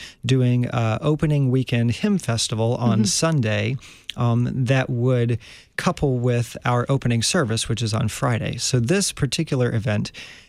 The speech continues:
Speaker 1: um, is a, a hymn festival, uh, kind of a concert of hymn singing,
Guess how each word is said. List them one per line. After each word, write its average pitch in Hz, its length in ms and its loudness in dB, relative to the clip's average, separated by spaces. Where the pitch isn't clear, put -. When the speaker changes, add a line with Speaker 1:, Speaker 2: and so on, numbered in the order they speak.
Speaker 1:
um, 113 400 2
is 120 260 2
a, 110 300 2
a 117 240 -2
hymn 170 280 2
festival, 117 720 0
uh, 113 200 0
kind 127 200 2
of 107 60 0
a 113 80 -2
concert 143 560 0
of 127 160 -2
hymn 143 260 2
singing, 123 480 2